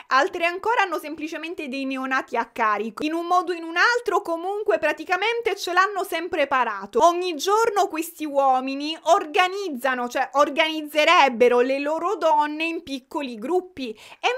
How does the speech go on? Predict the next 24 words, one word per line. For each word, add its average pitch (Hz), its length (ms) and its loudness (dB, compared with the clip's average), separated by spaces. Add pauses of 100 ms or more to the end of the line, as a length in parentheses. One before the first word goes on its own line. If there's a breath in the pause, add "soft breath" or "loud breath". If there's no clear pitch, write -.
(180)
manderebbero 277 800 4
ogni 330 240 -4
gruppo 277 380 -6
a 302 80 4
borseggiare 285 920 -2
una 277 240 -2
determinata 311 720 -6
zona 233 220 -4
della 220 260 -2
città. - 480 -10 (320 loud breath)
Alla 466 280 6
fine 349 200 -4
della 277 240 2
giornata 294 520 -2
le 269 100 2
borseggiatrici 285 760 -6
porterebbero 254 840 0
tutto 453 360 -4
il 262 100 -4
bottino 247 840 -2
agli 247 360 -2
uomini, 226 720 -2
i 587 120 -8
quali 269 560 2